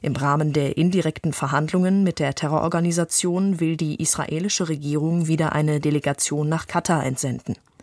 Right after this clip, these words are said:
Ministerpräsident Netanyahu wird heute zu Gesprächen in den U S A erwartet. Auslöser des Gaza-Kriegs war ein Terrorüberfall der Hamas auf Israel mit mehr als eintausendzweihundert Toten.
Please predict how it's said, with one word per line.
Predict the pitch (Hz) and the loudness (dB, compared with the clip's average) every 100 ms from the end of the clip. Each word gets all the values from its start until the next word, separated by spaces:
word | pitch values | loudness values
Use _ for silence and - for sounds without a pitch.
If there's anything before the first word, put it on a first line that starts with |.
| - - - - | -16 -14 -10 0
Ministerpräsident | 180 185 226 - 185 170 160 | 2 4 0 0 -2 0 0
Netanyahu | 156 147 151 139 143 151 190 190 | 0 0 0 2 2 2 2 2
wird | 160 135 - | 0 -2 0
heute | 143 147 196 190 | 0 2 0 -2
zu | 175 | 0
Gesprächen | 180 - 151 147 151 | -2 -2 -4 -2 -4
in | 143 | -2
den | 143 131 | -2 -2
U | 139 | -2
S | 131 - | -2 -2
A | 151 | -2
erwartet. | 165 139 117 - - - _ _ - - - - | 0 -2 -4 -8 -12 -14 _ _ -20 -14 -14 -8
Auslöser | - 147 - 175 196 185 | 0 0 2 2 2 0
des | 185 | 0
Gaza-Kriegs | 180 175 175 - - - - | 0 0 0 0 -2 0 0
war | 160 | 0
ein | 151 139 135 | -2 -4 -4
Terrorüberfall | 165 170 180 180 185 - 170 175 | -2 -2 0 0 -2 0 -2 0
der | 147 | 0
Hamas | 143 131 160 - - | 0 0 0 2 0
auf | - 147 - - | -2 -6 -8 -6
Israel | 147 - - 160 175 | -4 -2 -2 -2 0
mit | 185 175 - | 0 -2 -2
mehr | 147 - | -2 0
als | 165 - - | -2 -2 -4
eintausendzweihundert | 147 131 127 131 131 - 127 139 139 160 | -6 -4 -4 -4 -4 -4 -4 -4 -4 -6
Toten. | - 147 - | -4 -4 -4